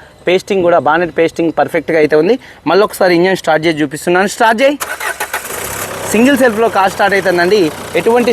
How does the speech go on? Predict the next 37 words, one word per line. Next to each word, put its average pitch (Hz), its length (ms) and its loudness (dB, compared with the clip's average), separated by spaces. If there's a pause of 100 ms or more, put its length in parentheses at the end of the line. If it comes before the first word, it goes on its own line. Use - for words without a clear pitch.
స్టార్టింగ్ 202 320 2
ట్రబుల్ 190 240 0
అయితే 180 260 0
లేదు. 160 340 2 (220)
రెండు 190 220 0
వేల 233 460 4 (320)
పదిహేను 226 640 2
మా 139 220 -2 (120)
రెనాల్ట్ 208 400 2 (120)
డస్టర్ 170 440 2 (520)
ఆర్ఎక్స్ఎల్ 214 600 2
వేరియంట్ 175 400 2
అండి. 185 200 0
రెండు 180 140 0
వేల 208 100 2 (100)
పదిహేను 190 380 0
రెనాల్ట్ 180 280 0
డస్టర్ 160 340 0
ఆర్ఎక్స్ఎల్ 170 500 2
వేరియంట్ 156 340 2 (420)
డెబ్బై 165 260 2
రెండు 220 220 2
వేలు 214 220 2
తిరిగింది. 208 280 2
జెన్యూన్ 196 360 0
రేటింగ్, 202 300 0
ఫస్ట్ 220 180 -2
ఓనర్ 196 280 2
కారు, 185 180 2
రెండు 175 240 0
తాళాలు 180 340 2
ఉన్నాయి, 185 200 0
ఇన్సూరెన్స్ 175 420 0
అయితే 165 160 0
ఉందండి, 160 320 0
థర్డ్ 143 340 0
పార్టీ. 127 300 -2